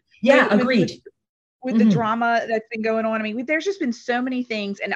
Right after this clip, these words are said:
Speaker 2: like, totally
Speaker 1: Mm-hmm.
Speaker 2: off topic of football, but, I mean, it's just, if you're a fan of Marvel movies like I am, the Spider-Man, uh, trailer re-, was released. The pr-, the premiere was yesterday. A lot of spoilers online. Stay offline if you don't wanna know things, 'cause it's,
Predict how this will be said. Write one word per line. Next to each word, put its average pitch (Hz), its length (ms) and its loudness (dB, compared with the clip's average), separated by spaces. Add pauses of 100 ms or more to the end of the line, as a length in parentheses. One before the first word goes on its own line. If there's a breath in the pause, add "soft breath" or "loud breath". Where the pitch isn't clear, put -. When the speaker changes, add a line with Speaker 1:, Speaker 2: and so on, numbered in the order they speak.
Speaker 2:
like, 208 200 -4
totally 214 320 6
Speaker 1:
Mm-hmm. 214 100 2
Speaker 2:
off 214 140 -4
topic 202 320 -4
of 196 160 -8
football, 208 400 0
but, 202 100 -6
I 202 40 -8
mean, 196 160 -8
it's 196 100 -10
just, - 160 -6 (360 loud breath)
if 233 180 0
you're 285 200 -2
a 320 60 -6
fan 220 340 -6
of 190 160 -8
Marvel 185 340 -4
movies 196 420 -8
like 180 180 -8
I 180 120 -2
am, 185 280 -6
the 185 80 -8
Spider-Man, 175 920 -6 (220)
uh, 180 280 -2
trailer 180 580 -4 (240)
re-, 190 200 -10 (100)
was 185 200 -10
released. 196 420 -10
The 185 80 -14
pr-, - 160 -20
the 180 80 -12
premiere 185 400 -6
was 175 200 -10
yesterday. 180 800 0 (300 loud breath)
A 165 40 -18
lot 175 180 0
of 196 80 -6
spoilers 202 560 -2
online. 196 640 -6
Stay - 200 -10
offline 180 460 -4
if 180 120 -16
you 185 60 -12
don't 175 160 -10
wanna 190 180 -12
know 180 160 -8
things, 175 400 -14
'cause 160 200 -12
it's, - 220 -18